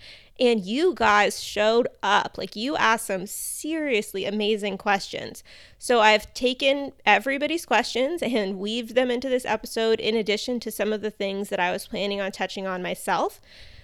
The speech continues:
So today we'll be covering what Facebook groups are and how they're different from Facebook profiles or pages, the potential benefits of running a Facebook group for your business. And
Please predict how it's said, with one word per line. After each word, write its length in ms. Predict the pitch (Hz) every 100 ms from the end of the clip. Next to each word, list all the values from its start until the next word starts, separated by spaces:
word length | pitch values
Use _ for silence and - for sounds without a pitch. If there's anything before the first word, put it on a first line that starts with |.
| -
So 200 | - 262
today 440 | 262 247 269 277
we'll 180 | 302 277
be 140 | 262 262
covering 580 | 240 196 202 202 202 -
what 440 | 214 190 214 311
Facebook 400 | - 285 - 294
groups 280 | 294 285 - -
are 480 | 202 175 175 226 320 -
and 160 | - 214
how 180 | 196 208
they're 160 | 233
different 380 | 233 226 220 185
from 180 | - 208
Facebook 540 | - 190 180 - 170
profiles 600 | - 233 226 208 214 233
or 80 | 262
pages, 720 | 277 190 175 - 147 175 - - _ _
the 100 | -
potential 520 | 254 262 294 269 311
benefits 520 | 247 220 233 285 254 233
of 140 | 208
running 260 | 196 196 190
a 60 |
Facebook 480 | - 180 - - 208
group 200 | 196 -
for 120 | 202
your 160 | 180 180
business. 640 | - 247 226 160 277 - - - - - - - -
And 320 | 359 403